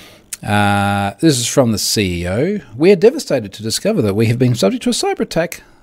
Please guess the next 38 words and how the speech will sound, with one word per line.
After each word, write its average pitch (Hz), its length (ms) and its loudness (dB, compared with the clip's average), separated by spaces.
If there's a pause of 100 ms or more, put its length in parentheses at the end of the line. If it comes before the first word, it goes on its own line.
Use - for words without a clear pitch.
that - 160 0
has 190 160 2
resulted 135 400 2
in 120 120 2
the 127 80 0
disclosure 113 600 0
of 123 240 0
our 110 140 0
customers' 131 840 0
personal 131 460 2
information 107 500 0
to 131 120 -4
someone 95 400 0
who 98 140 -4
shouldn't - 340 -8
see - 240 2
it." - 220 -4 (1800)
They 143 140 2
then 143 220 4
go 131 120 0
on 127 140 0
to 117 80 -4
say 120 480 2
that 117 260 -2
this 196 180 0
information 127 720 2
includes 120 480 -2
customers' 123 360 -2
names, 165 280 2
dates - 180 2
of 120 80 -8
birth, 143 220 2
phone 160 140 4
numbers, 151 220 2
email 143 300 4
addresses, 120 600 0 (680)
and 220 280 4
for 196 200 0